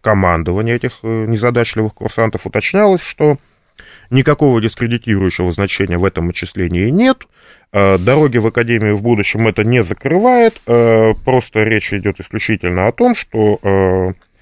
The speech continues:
на текущий момент стаж может быть и прекрасен совершенно, и служебная подготовка прекрасна, но возможности для прохождения курса обучения нет на текущий момент. А, с другой стороны, Блюмкину это не особо уже и обязательно, потому что,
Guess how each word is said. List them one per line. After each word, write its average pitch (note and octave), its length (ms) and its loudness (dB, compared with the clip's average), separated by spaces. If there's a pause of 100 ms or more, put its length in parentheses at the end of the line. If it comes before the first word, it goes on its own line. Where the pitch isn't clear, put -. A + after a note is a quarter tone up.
(260)
на G2+ 80 -8
текущий A#2+ 460 0
момент G2+ 360 0
стаж - 440 -2
может F2 220 -2
быть F2 160 -6
и G#2+ 40 -4
прекрасен A3+ 540 0
совершенно, F#3 640 0
и A2+ 40 0
служебная G#2 380 -2
подготовка G#2 540 -4
прекрасна, E3 600 -2
но B2+ 380 2
возможности A#2 640 0
для F#2 120 -4
прохождения G2 640 -2
курса A2+ 300 -4
обучения A#2 500 -2
нет D#2+ 320 -2 (500)
на E2 80 -14
текущий - 440 -14
момент. C#2+ 440 -12 (920)
А, F2+ 320 0
с E2+ 100 -8
другой G#3+ 320 2
стороны, G#3 400 2
Блюмкину F3 640 0
это E3 140 -2
не D#3+ 140 2
особо D#3 300 0
уже D3+ 300 2
и D3 40 4
обязательно, B2+ 760 0
потому G#2+ 460 -4
что, G2 460 -2